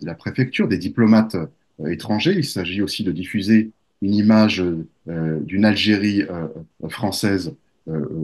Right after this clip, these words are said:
en ordre, euh, qui, qui commémore avec ferveur le nationalisme et le, et le patriotisme, euh, français. Et donc, ces associations d'an-, d'anciens combattants sont,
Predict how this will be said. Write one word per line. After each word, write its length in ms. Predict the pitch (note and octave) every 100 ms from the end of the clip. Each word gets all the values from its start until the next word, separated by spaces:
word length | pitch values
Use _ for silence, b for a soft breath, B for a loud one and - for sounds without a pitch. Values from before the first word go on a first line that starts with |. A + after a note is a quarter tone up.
| - - _
en 180 | E2 F#2
ordre, 420 | F3 E3 F2+ D#2+ _ _ D#2+
euh, 100 | D2+ - D2 D2+
qui, 200 | - D#2
qui 180 | - -
commémore 460 | - G2 G2 G2
avec 160 | F2 F2
ferveur 440 | - A2 G2+ G#2+
le 80 | F#2
nationalisme 680 | F#2 - G2+ F#2+ G2 - F#2+
et 40 |
le, 180 | E2 D#2+ _ _ -
et 60 |
le 140 | F#2 F2+
patriotisme, 760 | F#2+ - D2 - - - F2+
euh, 100 | F2
français. 460 | E2+ - - - D#3 _ _ _ _ _ _ _ - -
Et 80 | F#2+
donc, 260 | D3+ - B B B
ces 220 | - C3+
associations 540 | C#3 - C3 B2+ - B2+
d'an-, 200 | A2+ A2 -
d'anciens 320 | A2 - A2+
combattants 580 | A2 G2 F#2+ C#3+ G#3+ - _ -
sont, 320 | - D#3+